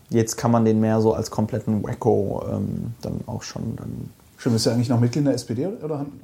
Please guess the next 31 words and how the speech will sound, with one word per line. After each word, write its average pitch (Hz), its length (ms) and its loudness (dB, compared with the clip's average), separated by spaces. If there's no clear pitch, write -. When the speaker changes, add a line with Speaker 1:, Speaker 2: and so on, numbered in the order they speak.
Speaker 2:
die - 60 -20
haben 131 140 -6
Speaker 1:
Ja, 165 200 6
der 135 200 6
ist 160 100 2
noch 180 80 4
Speaker 2:
Stimmt, 180 180 2
die 160 40 -2
Speaker 1:
Mitglied - 20 0
Speaker 2:
haben's 175 160 2
Speaker 1:
in - 60 0
der 170 160 4
Speaker 2:
nicht 165 100 0
geschafft, 160 140 0
Speaker 1:
S 151 60 2
P 160 40 6
D, - 0 -
Speaker 2:
ihn 156 60 2
Speaker 1:
die 151 100 4
haben 156 140 0
ihn 147 100 -2
nicht - 40 2
Speaker 2:
rauszuschmeißen, 117 260 -2
ne? 123 40 2
Speaker 1:
rausgeschmissen, 131 560 -4
Speaker 2:
Ja, 156 60 0
Speaker 1:
ja. 156 120 -4
Speaker 2:
krass. - 120 -6
Speaker 1:
Aber 160 240 8
den 156 180 0
Clement. 113 420 -2